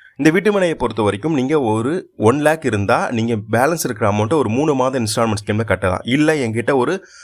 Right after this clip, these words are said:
ரெண்டு லட்ச ரூபா இருக்கு ராஜாராம், எனக்கு ஒரு வீட்டு மனை இங்க கிடைக்குமானா," பேலன்ஸ் இருக்கிற அமௌண்ட்டை பேங்க் லோன்ல நாங்க இன்ஸ்டால்மெண்ட் ஸ்கீம்ல பண்ணி கொடுக்குறோம். அது இல்லாம ஒன் மந்த்ல பேமெண்ட் பண்றவங்களுக்கு ரிஜிஸ்ட்ரேஷன், பட்டா, இ சி இதுல முற்றிலும் இலவசமா பண்ணி கொடுத்துட்டு இருக்கோம். நீங்க லீகல்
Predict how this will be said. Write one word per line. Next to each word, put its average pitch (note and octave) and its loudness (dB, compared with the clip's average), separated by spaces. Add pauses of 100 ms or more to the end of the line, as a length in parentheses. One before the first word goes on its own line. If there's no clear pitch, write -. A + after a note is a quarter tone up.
(140)
ரெண்டு D#3 4
லட்ச E3 4
ரூபா C#3+ 2
இருக்கு B2+ 0
ராஜாராம், G#2 2
எனக்கு A2 0
ஒரு F#2+ 2
வீட்டு A#2 0
மனை G#2 0
இங்க F#2+ 0
கிடைக்குமானா," G#2+ 0
பேலன்ஸ் F3+ 2
இருக்கிற C3+ 0
அமௌண்ட்டை A2+ 0
பேங்க் C#3+ 2
லோன்ல C3+ 2
நாங்க A#2 0
இன்ஸ்டால்மெண்ட் A#2 0
ஸ்கீம்ல A2+ 0
பண்ணி G#2 -2
கொடுக்குறோம். - -6 (720)
அது C3 4
இல்லாம F#3 2
ஒன் E3 2
மந்த்ல E3+ 2
பேமெண்ட் C3+ 0
பண்றவங்களுக்கு A2 0 (120)
ரிஜிஸ்ட்ரேஷன், C3 0
பட்டா, A2 2
இ G#2 -2
சி G#2 -2
இதுல G#2+ 2
முற்றிலும் C3+ 0
இலவசமா A#2+ 2
பண்ணி G2+ -2
கொடுத்துட்டு F#2+ -4
இருக்கோம். D#3 0 (300)
நீங்க C#3 2
லீகல் F3+ 2